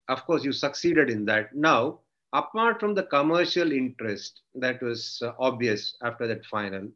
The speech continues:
and also the eyeballs whenever you started, uh, playing cricket after that, international cricket you played, uh, after the World Cup final, the biggest thing to me is the kind of progress made in terms of cricket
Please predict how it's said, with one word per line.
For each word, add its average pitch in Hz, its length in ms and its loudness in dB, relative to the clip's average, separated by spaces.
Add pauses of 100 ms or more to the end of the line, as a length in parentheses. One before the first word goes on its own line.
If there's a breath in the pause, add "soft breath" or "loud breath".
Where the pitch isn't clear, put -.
and 110 160 -6
also 123 380 -2
the 120 100 -6
eyeballs 113 640 2
whenever 107 340 -4
you 107 140 -2
started, 101 600 -4
uh, 104 160 -2 (560)
playing 113 200 0
cricket 113 300 -8
after - 340 -2
that, 85 220 -10 (460)
international 113 520 -2
cricket 104 320 -6
you 101 160 -4 (100)
played, 107 360 0
uh, 107 200 -2 (200)
after 110 200 -6
the 95 140 -4
World 104 260 0
Cup 101 180 -4
final, 104 340 -2 (720)
the 160 120 6
biggest 233 640 12
thing 202 200 10
to 156 80 2
me 139 520 4
is 139 340 4
the 135 120 -2
kind 160 300 0
of 156 120 -2
progress 135 460 -2
made 123 380 0
in 113 140 -6
terms 131 260 -2
of 117 160 -10
cricket 110 420 -6